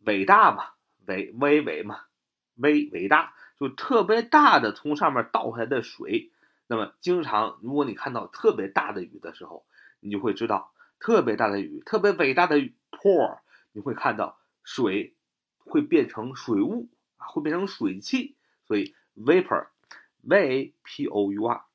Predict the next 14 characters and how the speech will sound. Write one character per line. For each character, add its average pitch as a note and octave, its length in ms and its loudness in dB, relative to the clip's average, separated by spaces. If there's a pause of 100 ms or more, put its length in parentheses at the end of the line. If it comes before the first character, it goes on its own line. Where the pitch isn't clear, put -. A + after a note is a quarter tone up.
名 C3 220 -6
词， - 300 -8 (140)
蒸 A2+ 240 -6
汽、 - 280 -12 (140)
水 F2 160 -6
汽 - 300 -6 (180)
啊， - 160 -20
这 G2 60 -10
是 F#2 60 -10
第 B2 120 -8
一 - 20 -4
个 A#2+ 80 -2
单 A#2+ 200 -2
词。 - 240 -8